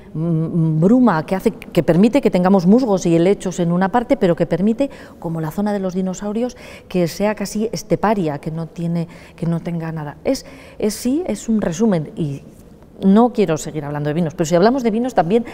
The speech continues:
vinos muy cálidos, muy cálidos, vinos muy,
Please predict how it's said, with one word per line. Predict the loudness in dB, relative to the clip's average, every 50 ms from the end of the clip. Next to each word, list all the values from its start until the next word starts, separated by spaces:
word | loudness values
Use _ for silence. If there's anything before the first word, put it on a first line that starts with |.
| -18 -18 -10 -2
vinos | 0 2 2 2 2 2 2
muy | 4 4 2 2
cálidos, | -2 -6 -10 -10 -8 -8 -8 -8 -8 -10 -12 -16 -20 -20 -12 -10
muy | -8 -8
cálidos, | -8 -8 -8 -6 -4 -4 -6 -6 -8 -14 -20 -12 -6
vinos | -2 -2 -2 -2 -2 -4 -2
muy, | 0 2 2 2 2 2 0 -2